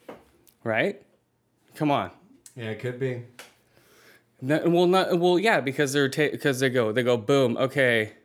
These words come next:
Speaker 1: When they saw Xbox, they're probably like, "Okay, we're taking the eye out and we're dropping it by a hundred bucks." But that also means that ninety percent of the games we're gonna sell on this next gen console are gonna use the eye.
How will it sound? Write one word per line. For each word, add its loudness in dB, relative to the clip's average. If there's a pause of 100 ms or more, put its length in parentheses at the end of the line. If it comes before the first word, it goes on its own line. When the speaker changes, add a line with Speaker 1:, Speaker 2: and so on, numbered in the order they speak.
Speaker 1:
When -2
they 0
saw 0
Xbox, -2
they're -4
probably 2
like, 2
"Okay, 0
we're -2
taking 0
the 2
eye 2
out 0
and -2
we're 0
dropping -2
it -6
by -2
a -4
hundred -2
bucks." -8 (720)
But -2 (100)
that -4
also 0
means 2
that -2
ninety 0
percent -2
of -2
the 0
games -2
we're -2
gonna -2
sell 0
on 0
this -6
next -4
gen -4
console -4
are -2
gonna -2
use -2
the -2
eye. 0